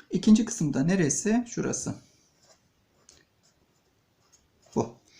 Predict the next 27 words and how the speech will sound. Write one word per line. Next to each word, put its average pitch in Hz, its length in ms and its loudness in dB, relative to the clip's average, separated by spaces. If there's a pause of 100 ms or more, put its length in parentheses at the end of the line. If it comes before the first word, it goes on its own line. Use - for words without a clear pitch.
(560)
Bunun 262 180 8
ikisini 226 320 4
çözdüğünüzde 208 720 0
eşitlik, 170 600 -4
e, 147 960 -2
sistemi 185 400 -2
çözülmüş 156 420 -2
olacak. 127 380 -4
İki 208 200 -2
x'i 220 220 -2
ben 196 200 0
bu 196 40 -6
tarafa 202 260 -4
atarsam 175 720 -4 (360)
burası 151 300 -4
dört 156 260 0
x. - 240 -8 (440)
Bunu 208 140 4
bu 202 60 -4
tarafa 160 280 -2
atarsam 123 600 -6
dokuz. 196 580 0
Her 190 200 -2
tarafı 151 220 -4
da 139 140 -4
dörde 156 340 -4
bölersem 156 640 -2